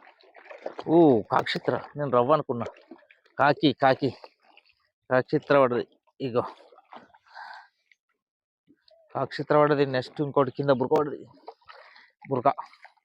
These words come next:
<laughs> రెండు పడ్డాయి ఒకటే కాడ. నువ్వు ఉంటావా పోతావా? ఉండు, ఉండు, ఇటు పోతుంది, దీన్ని తీసుకుందాం. కాక్షిత్ర. ఓ, ఇది ర-, ఇది ఊసిపోతాండే ఫ్రెండ్స్. ఇగో చూడండి, కాటు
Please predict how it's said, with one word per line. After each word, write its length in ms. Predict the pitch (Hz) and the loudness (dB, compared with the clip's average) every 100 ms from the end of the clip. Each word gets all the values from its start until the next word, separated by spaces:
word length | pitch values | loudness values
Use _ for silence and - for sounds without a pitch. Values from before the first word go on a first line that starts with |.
| _ _ _ - | _ _ _ -20
<laughs> 560 | - - 180 156 139 120 | -20 -2 2 4 6 4
రెండు 160 | 110 117 | 2 2
పడ్డాయి 200 | 113 110 | 4 2
ఒకటే 180 | 107 117 110 | 0 0 2
కాడ. 120 | 110 135 - _ _ _ _ _ - | 2 0 -4 _ _ _ _ _ -4
నువ్వు 140 | 117 113 | -2 2
ఉంటావా 280 | 139 120 127 160 | 6 6 6 4
పోతావా? 240 | 143 104 98 113 | 4 2 2 -4
ఉండు, 120 | 120 | -4
ఉండు, 120 | 117 117 _ _ _ _ - | -4 -8 _ _ _ _ -6
ఇటు 100 | 117 123 | 0 4
పోతుంది, 240 | 123 120 110 | 4 4 0
దీన్ని 140 | 110 | -6
తీసుకుందాం. 320 | 104 - 95 _ _ _ _ _ _ _ _ | -10 -14 -20 _ _ _ _ _ _ _ _
కాక్షిత్ర. 480 | 117 123 - 123 110 - _ _ _ _ - - - - - - | 0 0 -2 -6 -4 -4 _ _ _ _ -20 -20 -20 -20 -18 -10
ఓ, 40 | 104 113 123 - _ _ _ _ _ _ _ _ _ 113 | -8 -6 -8 -10 _ _ _ _ _ _ _ _ _ -4
ఇది 120 | 110 101 | -2 -2
ర-, 120 | 98 _ _ | -6 _ _
ఇది 80 | 135 156 | 6 6
ఊసిపోతాండే 480 | 156 185 165 156 123 | 6 4 6 6 4
ఫ్రెండ్స్. 220 | 127 117 127 | 2 0 2
ఇగో 100 | 117 110 | 4 6
చూడండి, 340 | 110 110 151 180 156 _ 117 | 4 4 2 2 -2 _ 2
కాటు 400 | 127 131 135 | 4 4 4